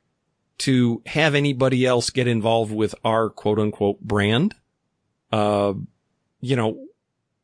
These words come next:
the three of us are a really good, uh, mix of experience and knowledge and attitudes. And it, we've kind of found something I think really works well for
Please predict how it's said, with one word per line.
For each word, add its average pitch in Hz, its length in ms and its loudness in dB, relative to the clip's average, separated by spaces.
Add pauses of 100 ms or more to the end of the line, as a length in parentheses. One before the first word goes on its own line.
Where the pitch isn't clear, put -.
(400)
the 127 140 -2
three 185 240 2
of 156 120 2
us 165 380 0 (880)
are 127 240 2
a 120 60 4
really 139 400 4
good, 120 580 0 (760)
uh, 107 480 0 (540)
mix 123 500 -2 (120)
of 107 280 -6
experience 180 760 0
and 98 240 -2
knowledge 156 680 0
and 98 600 0 (140)
attitudes. 165 720 -2
And 95 500 -2 (360)
it, 143 160 -2
we've 135 200 -2
kind 196 220 2
of 226 60 0
found 180 240 0
something 170 320 -2
I 208 200 0
think 120 260 -2
really 123 320 2
works 113 380 -2
well 101 260 0
for - 440 -2